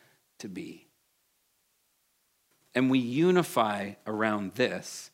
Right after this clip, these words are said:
and we all think with Jesus at the center of our thoughts. When this becomes a church's reality, then we begin to become more sympathetic naturally,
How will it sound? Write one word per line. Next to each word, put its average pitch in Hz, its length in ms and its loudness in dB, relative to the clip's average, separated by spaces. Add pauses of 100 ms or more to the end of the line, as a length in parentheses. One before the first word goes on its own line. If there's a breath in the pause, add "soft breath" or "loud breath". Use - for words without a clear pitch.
(280 soft breath)
and 117 160 -2
we 117 140 -2
all 151 360 6
think 120 560 -4 (120)
with 110 280 -6
Jesus 107 840 -4 (480)
at - 160 -16
the 101 80 -12
center 98 760 -6 (720)
of 87 160 -12
our 87 100 -8
thoughts. - 600 -16 (2750 loud breath)
When 165 120 8
this 262 160 6
becomes 269 380 4
a 262 60 2
church's 226 640 4
reality, 175 840 6 (280 loud breath)
then 202 180 6
we 214 100 6
begin 202 520 4
to 202 140 4
become 180 420 6
more 175 340 6
sympathetic 175 840 2
naturally, 151 640 2